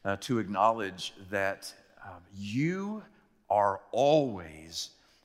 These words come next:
up to something <laughs> in the hearts of people. And we especially know that you're always up to something in the hearts of children. We know this. Uh, you who made it a point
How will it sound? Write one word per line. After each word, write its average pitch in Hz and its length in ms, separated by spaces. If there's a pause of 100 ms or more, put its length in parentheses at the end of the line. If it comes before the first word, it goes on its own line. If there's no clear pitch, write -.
(140)
up 151 160
to 139 100
something 117 560 (400)
<laughs> - 380
in 107 200
the 92 60
hearts - 380
of 104 140
people. - 320 (1400)
And 113 140
we 135 100
especially 160 880
know 85 340
that 98 140
you're 117 280
always 135 580
up 117 160
to 110 80
something 104 380
in 95 80
the 92 80
hearts - 320
of - 80
children. 82 400 (840)
We 110 100
know 131 280
this. - 440 (600)
Uh, - 60
you 135 540 (420)
who 127 140
made 143 400
it 185 100
a 185 60
point 139 500